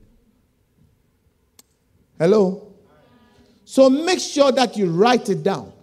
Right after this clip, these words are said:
It will help you to pray. It will also help you to even f-, examine it with the word. Amen. Number seven,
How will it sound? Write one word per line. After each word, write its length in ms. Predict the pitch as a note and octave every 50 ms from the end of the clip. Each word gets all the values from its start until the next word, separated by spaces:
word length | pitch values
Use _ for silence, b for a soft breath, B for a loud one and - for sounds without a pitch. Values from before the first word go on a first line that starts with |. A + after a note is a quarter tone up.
| b b b
It 240 | - C4 C4 - C#4
will 160 | C4+ B3 G#3+
help 320 | B3 D#4+ E4 D#4 D#4+ -
you 100 | C4+ C4
to 140 | - - G3+
pray. 440 | - - D3+ - C#4 A3 D3 - - B B B B B B B -
It 240 | - C4 C4 B3+ B3+
will 140 | B3+ B3+ -
also 300 | D#4+ E4 - F#4 F#4 C#4
help 420 | - - A#3+ C4 C#4+ A#3+ - -
you 140 | A#3+ A#3+ A3+
to 200 | A#3+ A#3 A#3 A#3
even 400 | B3+ C4 A#3 C#4+ C#4 C4+ B3 B B B B
f-, 280 | _ - - - - _ -
examine 720 | G#3 G#3 F3 D#3 D#3 - - B3+ C#4+ C#4+ C#4 C#4 C4+ C4+ A3+
it 540 | E3 - - - - - - - - _ _ _ _ _ _ _ _ _ _ _ _ -
with 180 | D3 D#3 D#3 D#3
the 100 | D#3 C#3+
word. 400 | C#3+ E3 D#3 - - - - - - - - -
Amen. 400 | D#3+ F3 F3 E3 D3 B2 A2 B2+
Number 180 | F3+ F#3+ F#3+ F3+
seven, 480 | F#3 - C4 A3+ D#3+ C#3 A2+ A2+ -